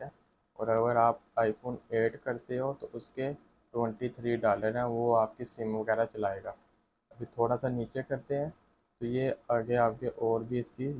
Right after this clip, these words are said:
जो है वो आ जाएंगी, जितनी भी इनकी service है। अभी मैं आपको जो बताने वाला हूँ वो आपने ये देखना है कि अभी ये लिखा हुआ जी iPhone X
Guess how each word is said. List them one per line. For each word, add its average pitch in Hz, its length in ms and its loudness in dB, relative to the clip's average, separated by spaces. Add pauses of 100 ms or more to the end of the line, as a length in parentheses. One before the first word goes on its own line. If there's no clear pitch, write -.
जो 110 220 2
है 117 100 4
वो 123 240 -2 (420)
आ 110 160 4
जाएंगी, 117 420 -2
जितनी 110 340 -4
भी 117 160 -2
इनकी 117 380 -4
service 104 480 -6
है। 101 100 -18 (600)
अभी 117 260 -4
मैं 120 160 0
आपको 127 420 -2
जो 127 200 -4
बताने 131 360 -2
वाला 131 280 0
हूँ 135 160 -4
वो 135 140 0 (120)
आपने 123 380 0
ये 117 180 -4
देखना 101 380 -10
है 107 80 -12 (600)
कि 113 60 -2 (120)
अभी 123 200 -4 (160)
ये 127 180 -2
लिखा 120 300 -2
हुआ 123 160 0
जी 131 180 -6 (140)
iPhone 139 420 0 (140)
X - 260 -4